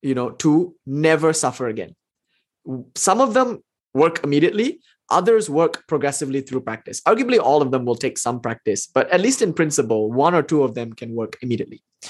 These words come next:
Now, these four ways are the, as you know, four yogas, and I'd like to kind of make references to the Christ, uh,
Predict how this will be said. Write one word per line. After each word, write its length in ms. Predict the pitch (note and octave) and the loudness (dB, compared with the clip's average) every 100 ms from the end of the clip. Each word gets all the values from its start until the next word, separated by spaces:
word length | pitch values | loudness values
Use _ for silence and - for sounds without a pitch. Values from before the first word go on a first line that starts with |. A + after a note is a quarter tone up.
| - - - - | -16 -14 -6 2
Now, 340 | C#3+ C#3+ - - | 2 2 -4 -2
these 420 | D3 A3 C#4 - | 2 4 4 2
four 300 | - A3 A3 | 2 4 6
ways 440 | D#3+ D3 A2+ D3+ - | 6 4 2 -2 2
are 140 | D3+ | 4
the, 240 | D3+ D3+ D3 | 4 2 2
as 160 | D3 C3 | 0 0
you 60 | |
know, 160 | B2 A#2+ | -2 -4
four 280 | - F3+ E3 | -2 2 4
yogas, 480 | C3+ B2+ A2+ - - _ _ | 4 2 -2 -8 -16 _ _
and 200 | D3+ E3 | -2 0
I'd 160 | D#3+ E3 | 2 2
like 180 | G3+ B3+ | 2 0
to 60 | |
kind 240 | G#3+ G#3+ F#3 | -2 0 0
of 140 | C3+ | 0
make 180 | D#3 F3 | -2 -2
references 840 | C#3 D#3+ - A3 A3 A#3+ C4 D#4 - _ - | 0 -2 0 -4 -4 -4 -6 -8 -18 _ -2
to 100 | D#3+ | 0
the 100 | D3 | 0
Christ, 600 | - E3+ G3 B3 - - _ | -2 0 0 0 -6 -12 _
uh, 300 | C#3+ C3+ A#2+ | 0 0 -2